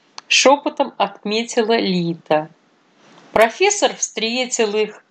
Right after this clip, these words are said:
и познакомил с женой, которая была в черном длинном платье. В гостиной, в гостиной были еще гости. Профессор соседней кафедры высшей школы с женой,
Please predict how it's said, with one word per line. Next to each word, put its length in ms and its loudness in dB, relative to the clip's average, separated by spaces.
и 80 -8
познакомил 800 4
с 40 -6
женой, 760 -2
которая 480 2
была 320 2
в 100 -18
черном 680 0
длинном 560 -4
платье. 840 -2
В 80 4
гостиной, 840 0
в 40 -20
гостиной 640 0
были 300 0
еще 300 0
гости. 800 -4
Профессор 600 2
соседней 680 -2
кафедры 680 0
высшей 380 -6
школы 500 0
с 20 0
женой, 680 0